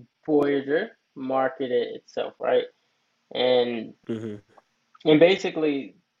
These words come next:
Speaker 1: and this is what I was telling you yesterday, like, the way they was marketing themselves, they were saying, like, "Oh,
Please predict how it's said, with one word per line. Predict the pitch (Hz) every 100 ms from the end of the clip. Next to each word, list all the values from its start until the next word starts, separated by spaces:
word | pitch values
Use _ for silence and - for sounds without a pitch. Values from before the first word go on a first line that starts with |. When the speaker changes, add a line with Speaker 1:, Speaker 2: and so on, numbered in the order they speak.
| _
Speaker 1:
and | 151 151
this | 180
is | 180
what | 165
I |
was | 151 139
telling | 156 151 147
you | 131
yesterday, | 127 151 135 123
like, | 123 123 120 156 147
the | 139
way | 139 151
they | 160
was | 147 127
marketing | 131 139 151 143 131 131
themselves, | 131 123 - 131 127 123 -
they | 120
were | 117 120
saying, | 123 123 117
like, | 117 - -
"Oh, | 165 151 120